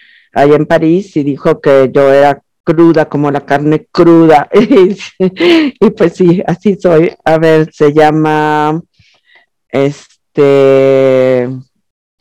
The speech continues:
se llama Noche de Rosas. Oyecito, ¿cómo se llama el, el, el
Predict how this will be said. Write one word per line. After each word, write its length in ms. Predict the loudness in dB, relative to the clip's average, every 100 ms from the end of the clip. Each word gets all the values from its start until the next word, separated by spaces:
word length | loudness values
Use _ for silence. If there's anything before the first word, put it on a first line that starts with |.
| _ _ _ _
se 200 | -6 -4
llama 960 | 0 2 2 2 2 0 2 0 0 -2 -10 _ -20 -20 _ _ _ _ _ _ _ -6
Noche 420 | -2 -2 -2 -2
de 80 | 0
Rosas. 440 | 2 0 0 -2 -2 -2 -2 -6 _ -20 _ _ _ _ _ _ _ _ _ _ _ _ _
Oyecito, 640 | 0 2 0 -2 -4 -4 -2
¿cómo 260 | 0 0
se 180 | 0 0
llama 440 | 0 0 0 0 0
el, 400 | -2 -4 -12 -16 _ -20 _ _ _ _ _
el, 340 | -6 -6 -6 -14 -20 -20 _
el 480 | 0 0 0 -4 -6